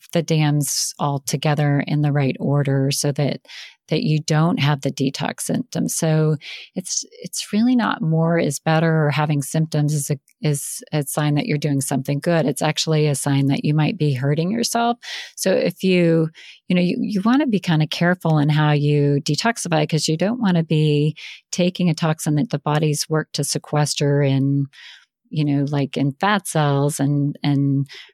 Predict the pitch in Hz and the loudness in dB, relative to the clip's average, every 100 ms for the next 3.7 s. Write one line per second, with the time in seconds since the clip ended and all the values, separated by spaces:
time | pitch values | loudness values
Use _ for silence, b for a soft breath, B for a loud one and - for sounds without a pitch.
0 | _ - 185 185 160 151 147 - 160 147 | _ -2 2 2 2 2 0 -2 0 2
1 | 147 143 147 143 139 - 151 147 147 143 | 2 2 2 0 -2 0 0 0 0 0
2 | 143 139 143 135 156 165 202 214 180 - | 2 2 0 -2 -6 -2 2 4 2 0
3 | - - 160 160 156 156 175 | -4 -4 -4 0 2 2 0